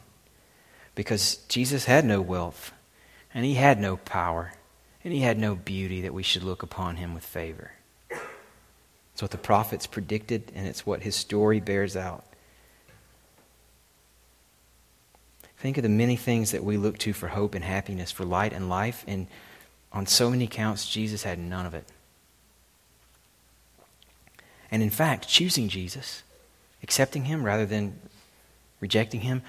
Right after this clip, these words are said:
to receive him, could often, has often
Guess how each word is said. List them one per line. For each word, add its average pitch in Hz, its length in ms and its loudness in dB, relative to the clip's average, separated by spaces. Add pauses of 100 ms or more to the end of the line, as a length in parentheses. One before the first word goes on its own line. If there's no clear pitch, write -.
to - 100 -4
receive 123 420 0
him, 156 220 -6 (420)
could 196 300 0
often, 110 520 -6
has 185 340 0
often 120 460 -8